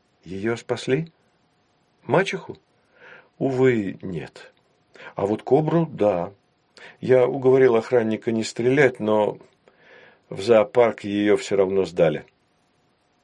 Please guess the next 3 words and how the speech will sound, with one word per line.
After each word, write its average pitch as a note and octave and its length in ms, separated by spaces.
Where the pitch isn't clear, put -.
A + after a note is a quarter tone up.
«Отец B2+ 420
грустил?» B2 540
«Конечно. A#2+ 540